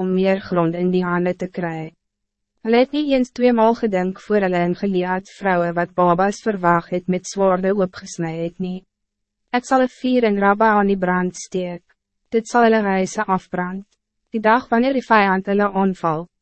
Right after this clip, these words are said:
sal daar oorlogskrete wees. Dit sal wees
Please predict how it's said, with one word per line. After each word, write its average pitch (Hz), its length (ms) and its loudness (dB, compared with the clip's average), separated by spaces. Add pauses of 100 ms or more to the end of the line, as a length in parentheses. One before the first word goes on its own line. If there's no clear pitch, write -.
sal 185 200 0
daar 208 300 4
oorlogskrete 202 840 -2
wees. 170 440 -8 (720)
Dit 226 140 -2
sal 226 200 2
wees 226 280 2